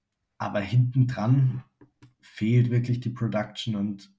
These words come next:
klar liegt es auch an der Offensive Line, gerade wenn beide Starting Tackles out sind.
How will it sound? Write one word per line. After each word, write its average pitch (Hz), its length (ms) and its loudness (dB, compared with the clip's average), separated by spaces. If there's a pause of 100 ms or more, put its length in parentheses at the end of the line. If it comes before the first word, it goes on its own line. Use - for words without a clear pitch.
(120)
klar 113 260 -2
liegt 120 240 -4
es - 120 -14
auch 104 240 -6
an 123 80 2
der 113 100 2
Offensive 110 480 -4
Line, 117 480 0 (200)
gerade 113 220 -4
wenn 110 240 -6 (320)
beide 110 520 -2
Starting 104 480 -6
Tackles - 640 -6 (320)
out 113 300 -4
sind. 120 420 -2